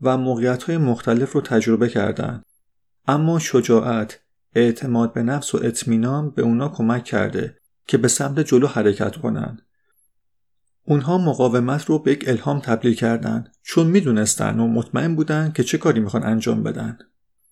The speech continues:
مثلاً در زمان مسیح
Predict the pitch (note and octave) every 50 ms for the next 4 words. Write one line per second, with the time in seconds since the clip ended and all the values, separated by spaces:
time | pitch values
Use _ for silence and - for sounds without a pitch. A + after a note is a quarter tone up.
0 | _ _ _ _ _ _ _ _ _ _ _ _ _ _ _ _ _ _ _ _
1 | _ - B2 A#2+ B2 B2 B2 - B2 B2 C#3+ D3 C3 A#2 A#2 A2+ A#2 A#2 A#2 A#2
2 | A#2 A2+ A2+ A2+ A2+ A2 A2+ A2+ - - - D#3 D#3+ D3+ -